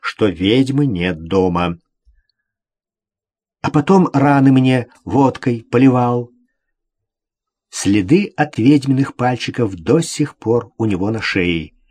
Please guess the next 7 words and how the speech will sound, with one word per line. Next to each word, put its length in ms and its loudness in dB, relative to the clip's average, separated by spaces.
Эти 280 0
ожоги 680 -2
несколько 640 -2
месяцев 680 -6
не 100 -2
заживали. 680 -2
Джекоб 520 -2